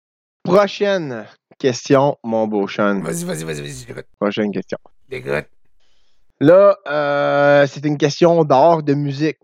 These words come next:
Speaker 2: Oh mon Dieu, ok.
Speaker 1: Mais musique québécoise. Je sais pas si tu vas, euh, laquelle de ces chansons n'est pas associée au répertoire de Diane Dufresne ? Oxygène. Ça, je sais que c'est pas Diane Dufresne. J'ai rencontré l'homme de ma vie.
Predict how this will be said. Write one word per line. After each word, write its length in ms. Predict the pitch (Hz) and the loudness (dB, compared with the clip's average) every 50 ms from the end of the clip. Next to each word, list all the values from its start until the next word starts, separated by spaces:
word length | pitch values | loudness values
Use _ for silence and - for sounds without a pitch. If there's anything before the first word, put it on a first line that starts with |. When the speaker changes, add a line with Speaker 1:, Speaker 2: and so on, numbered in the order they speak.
| _ - | _ -4
Speaker 2:
Oh 140 | 196 202 208 | -4 -2 -2
mon 160 | 202 185 165 | -2 -4 -4
Dieu, 160 | 147 147 156 151 | -6 -8 -10 -10
ok. 140 | 151 156 165 | -10 -2 0
Speaker 1:
Mais 160 | 160 147 143 | 2 2 4
musique 340 | 143 147 147 147 170 156 - | 4 2 2 2 2 0 2
québécoise. 600 | - 165 151 151 139 - 151 147 135 123 110 104 104 | 0 2 2 2 4 4 4 4 4 2 -2 -10 -14
Je 60 | 107 | -18
sais 80 | 101 104 | -16 -12
pas 140 | 120 127 | -12 -14
si 160 | 123 - 123 110 | -12 -12 -16 -16
tu 180 | - - 113 | -12 -12 -8
vas, 600 | 110 113 113 117 120 120 113 110 107 107 104 98 82 | 0 2 4 6 8 8 8 6 6 6 6 4 2
euh, 20 | 95 | 2
laquelle 360 | 123 143 147 147 - 240 226 | 2 2 2 4 4 4 4
de 60 | 202 | 4
ces 120 | 175 185 175 | 2 2 -2
chansons 460 | - 185 165 165 160 - 190 175 139 - - 110 120 | 0 0 0 0 2 2 0 0 -2 -10 -16 -14 -10
n'est 140 | 123 120 123 | -10 -10 -6
pas 140 | - 170 165 | -6 -4 -4
associée 320 | 170 151 143 143 135 - 196 | -2 -4 -4 -6 0 2 2
au 60 | 175 | 2
répertoire 460 | 156 143 151 139 127 - 170 175 175 | 2 0 -2 -2 0 2 2 4 4
de 80 | 170 160 | 2 -2
Diane 640 | 160 156 170 208 226 240 240 247 247 220 190 170 | -2 -4 -6 -2 0 2 2 2 0 0 -2 -6
Dufresne ? 800 | 156 147 147 143 _ 147 143 143 151 143 120 101 92 87 85 92 _ _ _ _ _ _ _ _ _ _ _ _ _ _ | -8 -10 -14 -16 _ -6 -4 -4 -4 -4 -6 -8 -10 -12 -14 -16 _ _ _ _ _ _ _ _ _ _ _ _ _ _
Oxygène. 800 | - 175 165 - - 190 180 156 170 165 190 240 285 247 156 113 107 _ _ _ _ | 0 0 0 0 -6 -10 -6 -4 -2 -2 -2 -4 -4 -6 -8 -10 -12 _ _ _ _
Ça, 140 | - 170 160 | 2 2 4
je 100 | 147 143 | 4 4
sais 140 | 131 175 165 | 2 0 -2
que 40 | - | -4
c'est 80 | 151 | -4
pas 140 | 143 - 147 | -2 0 -2
Diane 300 | 143 131 131 131 127 127 | -2 2 0 2 2 2
Dufresne. 520 | 117 123 - 117 113 127 180 220 180 135 120 _ _ _ _ _ _ _ _ _ _ _ _ - _ _ _ _ _ | -2 -4 -2 0 0 0 2 0 -2 -4 -4 _ _ _ _ _ _ _ _ _ _ _ _ -20 _ _ _ _ _
J'ai 360 | 131 143 143 143 160 185 185 180 | 2 4 4 6 8 6 6 6
rencontré 520 | 175 185 180 180 185 185 180 - 202 202 | 4 2 0 0 -2 -4 -2 0 0 2
l'homme 220 | 196 190 185 185 180 | 4 4 2 2 0
de 100 | 170 160 | -2 -2
ma 180 | 160 156 151 | 0 -2 -4
vie. 220 | 147 147 160 226 | -4 -6 -10 -12